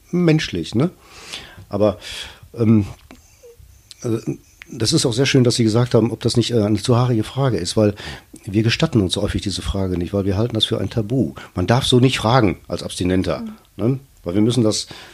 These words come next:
Speaker 1: ablehnen. Wir müssen das kategorisch verneinen, dass da irgendwas Positives dran war. Das ist irgendwie der falsche Zugang, sonst verstehen wir das nicht, sonst verstehen wir uns auch nicht. Selbstverständlich haben wir gute Erinnerungen daran.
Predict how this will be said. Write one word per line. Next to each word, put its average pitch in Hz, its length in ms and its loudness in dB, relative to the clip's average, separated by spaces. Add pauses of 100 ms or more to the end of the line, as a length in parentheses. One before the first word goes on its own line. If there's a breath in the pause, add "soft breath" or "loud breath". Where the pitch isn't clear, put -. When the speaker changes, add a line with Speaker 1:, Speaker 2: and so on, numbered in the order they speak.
(360 loud breath)
Speaker 1:
ablehnen. 98 460 0
Wir 85 80 -8
müssen 113 180 0
das 101 140 -4
kategorisch 110 720 -2 (120)
verneinen, 101 540 2
dass 95 160 -2
da 95 100 0
irgendwas 107 320 0
Positives 104 520 -4
dran 80 220 -6
war. 78 180 -6 (220 loud breath)
Das 110 160 -6
ist 127 100 -6
irgendwie 127 160 2
der 117 80 2
falsche 127 260 0
Zugang, 113 280 0
sonst 98 160 -4
verstehen 123 340 2
wir 87 60 2
das 73 200 -4
nicht, 65 160 -10
sonst - 100 -18
verstehen 104 340 -2
wir 101 100 -6
uns 120 200 0
auch - 200 -10
nicht. - 260 -12 (320 loud breath)
Selbstverständlich 120 760 -2
haben 90 120 -4
wir 92 80 -2
gute 107 240 -4
Erinnerungen 101 460 2
daran. 69 380 -8